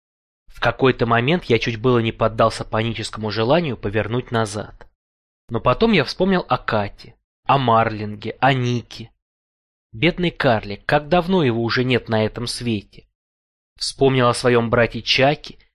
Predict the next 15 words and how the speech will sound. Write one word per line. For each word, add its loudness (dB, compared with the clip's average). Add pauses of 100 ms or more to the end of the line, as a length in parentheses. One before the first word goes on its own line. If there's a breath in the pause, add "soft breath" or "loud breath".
(140)
и, -6
ненавидя 2
самого 0
себя, 0 (200)
продолжал 2
полёт 4
к -16
точке -2
фазы -2
перехода. -10 (1200)
Это 2
произошло, 2
как -10
всегда, 0
внезапно. -6